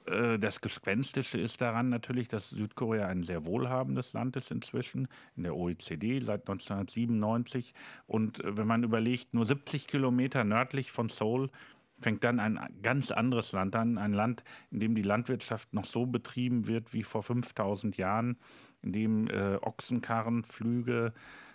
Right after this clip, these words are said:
äh, ganz primitive landwirtschaftliche Methoden vorherrschend sind, in denen es zwar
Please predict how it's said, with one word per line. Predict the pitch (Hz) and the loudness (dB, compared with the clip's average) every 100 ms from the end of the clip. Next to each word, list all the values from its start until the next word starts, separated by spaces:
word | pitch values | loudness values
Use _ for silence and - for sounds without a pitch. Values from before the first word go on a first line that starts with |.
| _ - | _ -2
äh, | 107 104 104 101 95 - 113 | 2 2 4 2 -2 -8 -2
ganz | 113 131 | 0 0
primitive | - 120 117 - 131 139 127 | -2 0 0 0 -2 0 2
landwirtschaftliche | 107 117 135 - 113 - 113 107 | 2 2 0 -2 -6 -6 -6 0
Methoden | 104 95 104 120 131 | 0 0 0 0 -2
vorherrschend | - 113 113 120 - 113 | -2 0 0 0 -2 -4
sind, | 104 120 131 - - - | -2 -2 -2 -6 -20 -12
in | - | -2
denen | 107 | 2
es | 131 - | 2 0
zwar | - 113 104 92 | 0 2 2 -2